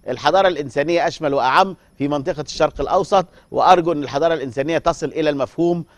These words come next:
العربي، المفهوم الإنساني، المفهوم الفينيقي، المفهوم الفرعوني، المفهوم الشمال أفريقي، المفهوم الإفريقي.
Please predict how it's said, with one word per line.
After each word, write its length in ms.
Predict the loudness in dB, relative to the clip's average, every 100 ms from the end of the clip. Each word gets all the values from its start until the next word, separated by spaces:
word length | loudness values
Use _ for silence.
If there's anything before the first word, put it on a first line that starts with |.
| _ -2
العربي، 680 | 2 6 8 8 6 2 0 _ -4
المفهوم 500 | -2 -2 -2 -2 -2
الإنساني، 720 | -6 -6 2 4 4 2 -4 _ -8
المفهوم 420 | -6 -4 -4 -4 -4
الفينيقي، 720 | -4 -2 0 -2 0 -2 -2 _ -8
المفهوم 420 | -6 -4 -4 -4 -6
الفرعوني، 720 | -6 -2 2 2 2 0 -2 _ -8
المفهوم 600 | -4 -2 -4 -2 -2 -2 -8
الشمال 380 | -8 -4 -2 0
أفريقي، 600 | -2 -2 -2 -2 -2 -4 _ _ -6
المفهوم 460 | -4 -4 -4 -4 -4
الإفريقي. 680 | -6 -4 0 0 0 -4